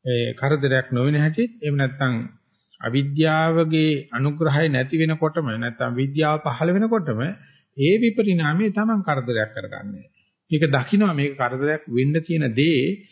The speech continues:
මම අල්ලපු නැති නිසා මගේ කියාගත්තේ නැති නිසා, මගේ ආත්මය කරගත්තේ නැති නිසා, ඒ විපරිණාමය වුණා. මම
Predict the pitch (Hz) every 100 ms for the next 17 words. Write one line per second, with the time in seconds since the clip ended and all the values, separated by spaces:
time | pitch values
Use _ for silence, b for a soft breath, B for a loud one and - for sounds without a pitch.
0 | B B - 131 127 139 151 139 131 147
1 | 151 139 175 190 143 113 87 170 - _
2 | _ _ _ _ _ _ _ _ _ _
3 | - - 131 139 131 135 131 127 123 123
4 | 135 175 175 - 110 123 147 - _ _
5 | _ _ _ - 123 120 117 123 156 151
6 | 143 131 127 113 117 117 170 - 113 107
7 | 151 - b b b _ 180 156 147 147
8 | 160 170 165 165 151 135 139 151 165 180
9 | 123 135